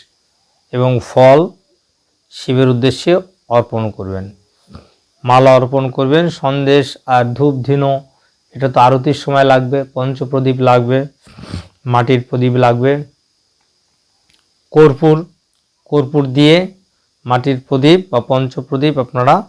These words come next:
জ্বালিয়ে সেখানে আপনারা আরতি করবেন। আর শিব কিন্তু কতগুলো জিনিস তার খুবই অপছন্দ। যারা উদ্ভট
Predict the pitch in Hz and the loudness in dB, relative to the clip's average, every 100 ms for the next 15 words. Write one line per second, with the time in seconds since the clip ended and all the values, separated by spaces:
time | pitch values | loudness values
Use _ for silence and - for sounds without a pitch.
0 | _ _ _ _ _ _ 113 131 127 131 | _ _ _ _ _ _ -2 2 4 4
1 | 165 214 - _ - 123 127 123 - 117 | 2 0 -8 _ -14 -10 -4 -6 -4 -2
2 | 113 117 117 110 107 98 95 95 95 _ | -2 -2 -6 -10 -10 -10 -12 -16 _ _
3 | _ _ _ _ _ _ _ _ _ _ | _ _ _ _ _ _ _ _ _ _
4 | _ 143 151 147 139 143 135 - 185 180 | _ 4 6 6 4 2 0 -2 -4 0
5 | 196 175 180 185 160 170 175 170 165 175 | -2 0 0 0 0 0 2 4 4 4
6 | 160 151 - - _ _ _ 147 139 127 | 2 2 -4 -18 _ _ _ 2 2 0
7 | - 180 165 135 135 127 - 120 113 98 | -2 0 4 2 0 -4 -6 -6 -6 -10
8 | 90 _ _ _ _ _ _ _ _ _ | -12 _ _ _ _ _ _ _ _ _
9 | _ 131 127 139 135 131 127 127 _ _ | _ -4 4 6 6 4 4 -2 _ _
10 | 156 151 117 160 165 - | -6 -4 2 4 4 2